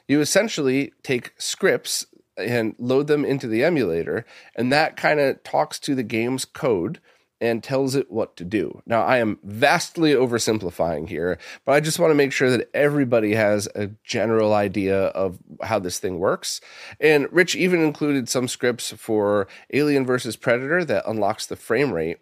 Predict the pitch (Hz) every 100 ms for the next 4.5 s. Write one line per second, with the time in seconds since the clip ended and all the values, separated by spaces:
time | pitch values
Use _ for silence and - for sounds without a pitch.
0 | _ - 113 110 110 98 - 190 208 147
1 | 110 101 120 - 90 151 165 - 120 104
2 | 107 98 104 101 95 101 98 90 90 -
3 | 85 117 120 85 50 50 _ - - -
4 | - - 135 127 123